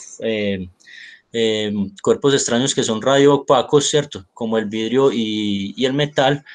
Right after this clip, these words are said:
pero la sensibilidad para otros cuerpos extraños que son radio-, radiolúcidos es muy mala, ¿cierto? Del cinco al quince por ciento solamente, como es la madera, el plástico, la goma y las espinas. La ultrasonografía nos puede aumentar esa sensibilidad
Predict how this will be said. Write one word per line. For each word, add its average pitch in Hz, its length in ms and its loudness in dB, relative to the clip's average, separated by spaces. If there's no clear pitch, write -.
pero 151 160 4
la 135 120 4
sensibilidad 101 560 0
para 123 240 2
otros 107 260 -4
cuerpos 120 280 -4
extraños 110 260 -4
que 117 100 0
son 98 220 0
radio-, 107 500 0
radiolúcidos 101 640 -4
es 113 80 -6
muy 113 140 -4
mala, 131 320 -4
¿cierto? - 260 -14
Del 117 120 -2
cinco 127 220 -6
al 127 60 -4
quince 123 260 -4
por 98 220 -6
ciento 104 300 -6
solamente, 120 640 -4
como 101 220 2
es 95 80 2
la 113 100 4
madera, 104 400 4
el 110 100 0
plástico, 117 440 0
la 98 80 4
goma 113 260 2
y - 20 0
las 98 120 0
espinas. 98 440 0
La 131 80 0
ultrasonografía 156 800 4
nos 135 160 0
puede 120 180 2
aumentar 113 380 0
esa 127 160 -4
sensibilidad 139 840 0